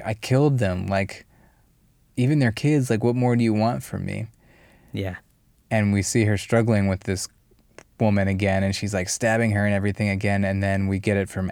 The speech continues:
Speaker 1: Anna's point of view, and we realize that it's only Lucy. Like, this emaciated
Speaker 2: Yeah.
Speaker 1: woman is just a construct in, in Lucy's mind.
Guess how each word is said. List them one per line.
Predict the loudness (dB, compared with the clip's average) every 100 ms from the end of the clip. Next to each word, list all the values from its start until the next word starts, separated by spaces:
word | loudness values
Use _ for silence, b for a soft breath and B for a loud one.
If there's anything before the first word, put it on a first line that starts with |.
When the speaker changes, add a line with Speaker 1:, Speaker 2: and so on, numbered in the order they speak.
| -4
Speaker 1:
Anna's | -2 -2 -4
point | -6 -4 -4
of |
view, | -2 -2
and | -2 -2
we | -2
realize | -2 -2 -2 -2 -2
that | -6 -6
it's | -4 -4
only | -4 -6 -6
Lucy. | -8 -8 -10 -12 -12 -12
Like, | -12 -6
this | -6 -4 -8 _ b b b b b b _ _ 0
emaciated | 4 4 2 2 4
Speaker 2:
Yeah. | 2 2
Speaker 1:
woman | 0 0
is | -2 -2
just | -6 -6
a |
construct | -4 -4 -4 -4 -6 -4 -4
in, | -6 -8 -8
in | -6 -4
Lucy's | -6 -6 -6
mind. | -6 -6 -6